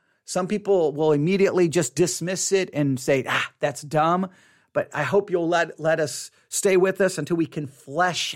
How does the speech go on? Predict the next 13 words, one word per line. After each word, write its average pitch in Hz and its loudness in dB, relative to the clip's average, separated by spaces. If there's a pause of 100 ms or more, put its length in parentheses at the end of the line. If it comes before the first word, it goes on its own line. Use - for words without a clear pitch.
(140)
out - -4 (320)
this 143 -2
new 139 2
idea. 117 -6 (440)
I 160 -12
think 262 -6
we 147 -2
can 123 -2
turn 127 0
it 117 0
into 113 -6
something 110 -10 (440)
very 113 -8